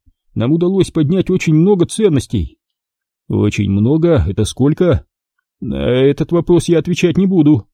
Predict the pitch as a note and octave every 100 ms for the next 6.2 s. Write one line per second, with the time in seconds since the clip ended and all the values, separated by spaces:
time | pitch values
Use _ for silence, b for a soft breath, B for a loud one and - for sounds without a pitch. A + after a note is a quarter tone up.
0 | _ _ _ - F#3+ D#3+ F#3 G#3 A3 G3
1 | - C#3 - D#3+ F#3 - D#3+ G3+ F#3+ A#3
2 | E3+ A2 C2+ - _ _ _ _ _ A#3+
3 | C#4 G3+ A3 A#3+ - A#3 G3 D#3+ F3 -
4 | - _ _ _ - - A2 C#3 C3 -
5 | A2+ G#2+ - D3 A#2 G#2 A2+ C3+ D#3 -
6 | E2+